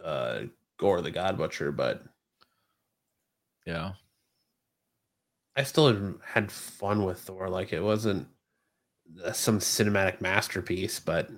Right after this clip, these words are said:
Speaker 1: it also wasn't, like, the worst movie I've ever seen.
Speaker 2: It's one of the worst Marvel movies.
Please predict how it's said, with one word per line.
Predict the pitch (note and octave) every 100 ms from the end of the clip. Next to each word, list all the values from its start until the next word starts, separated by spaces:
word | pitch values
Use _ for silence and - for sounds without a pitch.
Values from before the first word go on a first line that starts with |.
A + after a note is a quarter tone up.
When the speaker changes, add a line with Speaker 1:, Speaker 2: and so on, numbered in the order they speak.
| - _
Speaker 1:
it | -
also | G#2+ G2+ -
wasn't, | F#2+ F2 F#2 - -
like, | D#2+ F#2+
the | -
worst | F#2+ G#2+ A2+ A2+ -
movie | A#2+ A#2+ A2 G#2
I've | G2+
ever | F#2+
seen. | F#2+ - B2+ G#2 G2+ - _ _ _ _ _ _ _ _ _ _ _ _ _ - - -
Speaker 2:
It's | -
one | A2+ G#2 B2
of | C#3
the | G2
worst | F#2+ G2+ -
Marvel | G2 A2+ G#2+
movies. | E2 D#2+ E2+ G2+ -